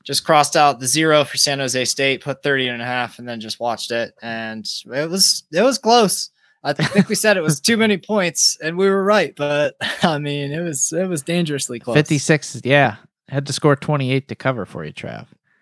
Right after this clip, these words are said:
Speaker 2: Um, okay. I was gonna make a Caleb Williams fingernails joke there too, but we'll hold it. Irish, forty-two to three over Navy. So this is probably the game I watched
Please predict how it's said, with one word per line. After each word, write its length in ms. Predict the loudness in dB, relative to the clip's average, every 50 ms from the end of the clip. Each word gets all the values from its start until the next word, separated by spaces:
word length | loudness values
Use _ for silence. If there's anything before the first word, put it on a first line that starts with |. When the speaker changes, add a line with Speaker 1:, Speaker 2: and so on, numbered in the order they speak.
| _ _ _ _ _ _ _ _ _ _ _ _ _ _ _ _ _ -18 -14
Speaker 2:
Um, 680 | -10 -8 -8 -6 -6 -6 -6 -6 -6 -8 -8 -10 -12 _ _ _ _ _ _ _ _ -20
okay. 460 | -20 -14 -10 -6 -4 -4 -4 -4 -6 -8 _ _ _ _ _ _ _ _
I 80 | -12
was 100 | -8 -2 0
gonna 160 | 2 4 4
make 200 | 4 4 2 2
a 40 | -2
Caleb 420 | -2 2 2 4 4 4 2 2
Williams 400 | 2 2 2 2 0 -2 -6 -8
fingernails 560 | -8 -6 -6 -4 -4 -6 -6 -6 -6 -6 -8 -6
joke 280 | -4 -4 -2 -4 -4 _
there 200 | -8 -8 -8 -8 -12 -12
too, 360 | -10 -8 -6 -6 -6 -6 -8 -8
but 160 | -10 -12 -10 -10
we'll 140 | -12 -10
hold 240 | -6 -6 -4 -4 -4 -6
it. 120 | -8 -10 _ _ _ _ _ _ _ _ _ _ _ _ _ _ _ _
Irish, 640 | 0 2 4 6 6 4 2 0 -4 -10 -12 -12 -14 _ _ _ _ _ _ _ _ _ _ _
forty-two 600 | -4 0 0 2 2 2 0 2 2 2 2 0 -4 -10 _ -2
to 120 | -2 -2
three 280 | -2 -2 -2 0 0 2
over 260 | 2 0 0 -2 -4
Navy. 540 | -4 -2 0 0 0 -2 -4 -8 -12 -14 _ _ _ _ _ _ _ _ _
So 220 | _ -6 -4 -2 -2
this 180 | 0 -2 -2
is 60 | -2 0
probably 220 | 2 4 4 4
the 60 | 4 4
game 180 | 2 2 2 2
I 80 | 2
watched 380 | 2 2 2 2 0 -4 -14